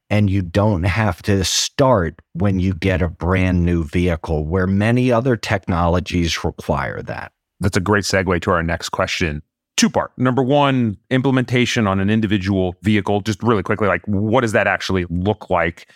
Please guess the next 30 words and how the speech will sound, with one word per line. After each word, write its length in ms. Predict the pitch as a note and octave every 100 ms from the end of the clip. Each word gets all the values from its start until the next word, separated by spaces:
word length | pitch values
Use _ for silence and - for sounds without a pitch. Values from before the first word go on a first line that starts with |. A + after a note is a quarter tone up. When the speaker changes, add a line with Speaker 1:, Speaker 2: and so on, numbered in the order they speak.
| _
Speaker 2:
And 120 | F#2
number 180 | A2 F2+
two, 560 | - - D#3+ A#2+ G#2+ G#2 _
hearing 300 | - C3 C3
about 160 | B2 A#2+
those 160 | G#2+ -
crashes 760 | A#2 G#2 G#2+ A2 G2+ F#2+ F2+
and 180 | F2+ D#2+
everything, 320 | G2+ G2 G2+
like, 140 | F#2 - _ F#2+
what 120 | C#3+
was 120 | C#3
it 60 | C3
like 120 | C3
telling 360 | - C3+ B2
the 60 | A2
world, 520 | G2+ C3+ B2+ G#2 G2 _ _
"We 180 | G#2+ C3
have 180 | C#3+ A#2
Safe 240 | B2 A#2+
Speed, 500 | - - G#2+ G#2 G2
it'll 200 | A2 G2+
stop 340 | F#2+ - A2 -
this"? 360 | F#2+ G#2 G2 - _ _
The 100 | A#2+
implementation 800 | C3 C#3 B2+ A2+ B2+ A#2+ A2+ A2
to 380 | - A2+ G2+ G2+
rolling 320 | A2 A2+ A2+
it 100 | A2
out 220 | G#2 G#2+